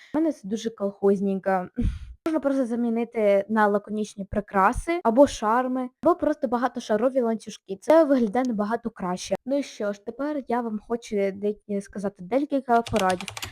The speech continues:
Вони будуть супер, е, супер короткі, тому це пройде дуже швидко. Тож давайте натягнути кота за хвіст. Боже, щось інше хотіла сказати. Та будемо говорити до вас поради. Дивитися на свій стиль та комфорт, а не тільки на трендах.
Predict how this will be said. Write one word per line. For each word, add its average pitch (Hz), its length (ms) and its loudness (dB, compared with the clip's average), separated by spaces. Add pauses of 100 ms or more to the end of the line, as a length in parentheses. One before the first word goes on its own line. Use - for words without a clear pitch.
(100)
Вони 311 140 4
будуть 277 240 4
супер, 226 360 0
е, 214 140 2
супер 208 320 -10
короткі, 269 500 -4
тому 226 320 -2
це 208 280 2
пройде 202 300 -4
дуже 202 280 -6
швидко. 180 540 -8
Тож 240 120 -2
давайте 247 340 4
натягнути 226 600 -4
кота 202 400 -6
за 196 140 -14
хвіст. - 800 -8 (1080)
Боже, 196 220 0
щось 196 280 -12
інше 196 240 -14
хотіла - 260 -14
сказати. - 680 -16
Та 240 60 2
будемо 277 360 4
говорити 226 480 2
до 208 140 0
вас - 320 -4 (120)
поради. 190 580 0
Дивитися 339 440 2
на 254 120 0
свій 254 240 -6
стиль 254 500 -6 (100)
та 226 120 0
комфорт, 226 580 0
а 233 140 2
не 269 120 0
тільки 233 380 -4
на 214 100 2
трендах. 190 560 -4